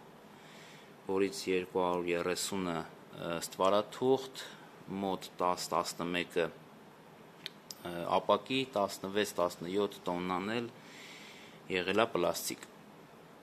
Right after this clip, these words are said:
Դե, ներեցեք, պլաստիկը տաս, տասնմեկ տոննա, ապակին տասնյոթ տոննա։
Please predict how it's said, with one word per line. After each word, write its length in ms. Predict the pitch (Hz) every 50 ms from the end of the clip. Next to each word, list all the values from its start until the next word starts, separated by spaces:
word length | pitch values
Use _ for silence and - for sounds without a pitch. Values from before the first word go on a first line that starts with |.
| - - - - - - -
Դե, 240 | - 113 107 107 95 90
ներեցեք, 500 | 90 95 92 92 90 87 - - - -
պլաստիկը 560 | - 104 98 92 92 - - 95 - - 90 85
տաս, 280 | - - 85 85 82 -
տասնմեկ 520 | - 95 95 - - - 110 113 107 - -
տոննա, 320 | 117 113 117 120 127 127 123
ապակին 480 | 104 98 - 95 92 - - 120 117 110
տասնյոթ 580 | - 90 85 - - 87 90 95 101 101 - -
տոննա։ 380 | 85 82 85 85 85 82 -